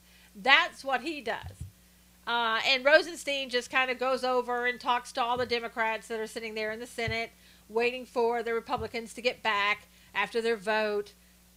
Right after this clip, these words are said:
And, I mean, it's just, it's like, okay, this is so typical.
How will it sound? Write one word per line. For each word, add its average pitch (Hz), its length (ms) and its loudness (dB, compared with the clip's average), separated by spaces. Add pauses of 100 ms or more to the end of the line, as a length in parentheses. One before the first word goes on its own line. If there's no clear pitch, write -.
(100)
And, 226 400 2
I 277 60 4
mean, 285 140 0
it's 262 140 -8
just, - 280 -8 (180)
it's 262 260 -4
like, 262 280 2
okay, 226 480 2 (180)
this 277 180 -10
is 302 160 -8
so 294 340 0
typical. 233 680 -6